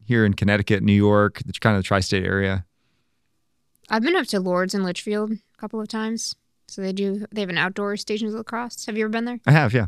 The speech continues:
Speaker 1: Mm-hmm.
Speaker 2: Yeah, it's very nice, a little grotto.
Speaker 1: Sure.
Speaker 2: So it's pretty. It's a, it's a beautiful drive, too, if you're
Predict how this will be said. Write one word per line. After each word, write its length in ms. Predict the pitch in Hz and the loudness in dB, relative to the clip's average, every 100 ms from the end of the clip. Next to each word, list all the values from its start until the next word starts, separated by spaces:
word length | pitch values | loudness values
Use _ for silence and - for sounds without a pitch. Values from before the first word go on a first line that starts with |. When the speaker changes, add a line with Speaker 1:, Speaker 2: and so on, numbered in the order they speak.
| - | 0
Speaker 1:
Mm-hmm. 140 | 110 120 | 0 0
Speaker 2:
Yeah, 200 | 101 196 | -2 -6
it's 160 | - | -8
very 140 | 185 185 | -6 -4
nice, 240 | 175 190 | -4 -4
a 40 | 190 | -6
little 140 | 180 | -6
grotto. 400 | 180 170 196 220 - _ _ _ _ _ _ _ _ | -2 -2 -2 -6 -10 _ _ _ _ _ _ _ _
Speaker 1:
Sure. 320 | - 120 117 - | -6 -2 -2 -4
Speaker 2:
So 100 | - | -8
it's 120 | - - | -10 -8
pretty. 340 | 196 180 196 _ | -6 -4 -6 _
It's 100 | - | -8
a, 60 | 214 - | -8 -6
it's 160 | 214 | -4
a 200 | 202 196 | -2 -2
beautiful 360 | 196 247 233 165 | -4 -6 -6 -8
drive, 400 | - 180 180 - | -2 -2 -2 -4
too, 280 | 202 185 208 | -6 -6 -8
if 100 | - | -12
you're 240 | 202 202 | -12 -12